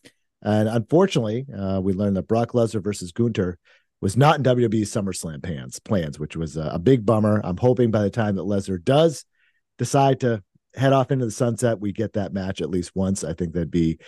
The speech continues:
a lot of fun. Uh, Charlotte Flair reportedly taking some time off from W W E.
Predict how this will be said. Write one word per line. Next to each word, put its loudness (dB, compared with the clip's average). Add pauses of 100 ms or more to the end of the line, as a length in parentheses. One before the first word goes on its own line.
(440)
a 2
lot 4
of -2
fun. 2 (160)
Uh, -2
Charlotte 4
Flair 2
reportedly 0
taking -4
some -8
time -2
off 0
from -4
W -2
W 2
E. 2